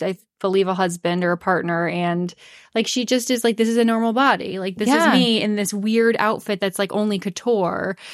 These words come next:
Speaker 1: you know? And again, like, it's her whole brand. And that's why I thought she was just, like, an excellent cast.
Speaker 2: Perfect.
Speaker 1: I'm excited for her Netflix document or, um, you know, stand-up thing, but
Speaker 2: Yeah,
Speaker 1: yeah.
Speaker 2: I also, I think, too, there were times where I felt annoyed, but now I think I'm getting it a little more that, like,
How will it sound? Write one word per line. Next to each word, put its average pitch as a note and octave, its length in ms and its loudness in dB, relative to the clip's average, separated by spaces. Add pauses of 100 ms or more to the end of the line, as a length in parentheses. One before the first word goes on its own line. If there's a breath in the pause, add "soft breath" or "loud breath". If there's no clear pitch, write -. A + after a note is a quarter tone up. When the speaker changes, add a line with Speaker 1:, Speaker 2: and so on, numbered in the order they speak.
(160 loud breath)
Speaker 1:
you A#3 100 2
know? A#3 160 4
And A3+ 100 2
again, A3 240 2
like, G3+ 160 0
it's G#3 140 2
her A3+ 100 2
whole A#3+ 200 2
brand. G#3+ 300 0
And F#3 80 -2
that's F#3 140 -4
why G3+ 80 0
I F#3+ 40 0
thought F#3+ 180 -4
she G3 80 -8
was F3+ 60 -6
just, F3+ 100 -8
like, F#3 80 -6
an F#3+ 80 -4
excellent G3+ 560 -4
cast. F3+ 380 4
Speaker 2:
Perfect. F3+ 140 -2
Speaker 1:
I'm F3 60 -2
excited G3+ 380 -2
for G3+ 80 -4
her G3 280 0
Netflix F#3 640 -8
document F3 760 -4
or, E3+ 200 0
um, D#3+ 460 -4
you G3+ 100 -10
know, E3 120 -6
stand-up E3+ 360 -6
thing, E3 200 -6
but E3+ 240 -6 (400)
Speaker 2:
Yeah, F#3 200 4
Speaker 1:
yeah. G#3+ 160 0
Speaker 2:
I A#3+ 40 2
also, A#3+ 360 0
I - 200 -2
think, G#3 280 -2
too, F#3+ 440 4 (600 loud breath)
there G3+ 220 0
were G#3 120 0
times F#3+ 300 -2
where F#3 120 2
I F#3+ 120 4
felt F3+ 400 0
annoyed, G3+ 600 4
but G3 100 0
now F3+ 160 4
I F3+ 80 4
think G3 160 -4
I'm F#3 140 0
getting F#3+ 300 -2
it F#3+ 100 0
a G3+ 60 0
little G#3 220 -2
more G#3+ 300 2
that, G3 180 -2
like, F3+ 280 -2